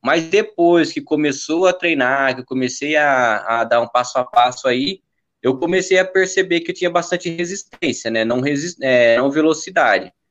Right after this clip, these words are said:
mas desde o começo eu já percebia uma boa resistência, né, então isso foi bem interessante pra mim, né.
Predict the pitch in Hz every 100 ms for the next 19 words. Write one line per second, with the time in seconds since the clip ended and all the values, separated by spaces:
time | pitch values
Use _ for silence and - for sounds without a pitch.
0 | _ _ - 104 104 110 117 120 123 123
1 | 117 - 113 135 160 165 180 - 196 175
2 | 175 165 - 180 175 170 156 151 151 160
3 | 151 165 143 156 160 151 143 131 123 127
4 | 131 131 135 147 147 160 - 170 117 -
5 | 95 - _ _ _ 107 - 120 123 127
6 | 143 - 156 156 151 135 135 170 170 180
7 | 180 - 170 170 - 180 185 156 113 92
8 | 92